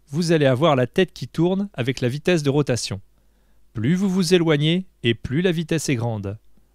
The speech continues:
Le centre, lui, reste stable. Gardez courage. Clé numéro un, demandez de l'aide.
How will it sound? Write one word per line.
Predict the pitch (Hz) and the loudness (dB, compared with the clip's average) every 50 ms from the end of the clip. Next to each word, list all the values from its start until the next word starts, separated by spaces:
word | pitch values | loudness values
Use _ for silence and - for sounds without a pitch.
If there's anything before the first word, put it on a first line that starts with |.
| _ | _
Le | - 107 117 123 | -4 -4 -2 -2
centre, | - - 165 185 196 - - 165 | 0 0 0 0 0 0 0 0
lui, | 151 139 147 165 196 208 - _ - | 0 0 0 -2 -2 -4 -8 _ -8
reste | - 120 127 127 - - 202 | -4 -2 -2 -2 -2 -4 -6
stable. | 185 - - - 117 113 107 104 101 95 104 - _ _ _ _ _ _ _ _ _ _ _ - | -6 -4 -2 -2 -4 -2 -4 -6 -8 -8 -10 -14 _ _ _ _ _ _ _ _ _ _ _ -14
Gardez | 110 104 117 131 123 113 113 117 | -4 -2 0 0 0 0 -2 -4
courage. | - - - 113 104 101 98 98 95 95 90 95 101 110 120 _ _ _ _ _ _ _ _ _ _ _ _ _ _ _ _ _ _ _ _ _ _ _ _ - _ _ _ _ _ _ _ _ | -4 -4 -6 -4 -4 -2 -4 -4 -4 -6 -8 -10 -12 -14 -16 _ _ _ _ _ _ _ _ _ _ _ _ _ _ _ _ _ _ _ _ _ _ _ _ -20 _ _ _ _ _ _ _ _
Clé | - - 104 123 143 | -6 -2 0 2 2
numéro | 156 170 170 175 175 156 165 170 | 2 2 2 2 2 4 4 4
un, | 170 175 185 208 - - _ _ _ _ _ | 4 2 0 -2 -4 -10 _ _ _ _ _
demandez | - 113 104 113 123 131 143 139 139 127 143 143 | -12 -6 -2 -2 0 0 0 0 0 2 0 2
de | 127 131 | 2 2
l'aide. | 131 123 120 113 107 101 101 104 98 98 | 2 2 2 0 -2 -4 -6 -8 -8 -8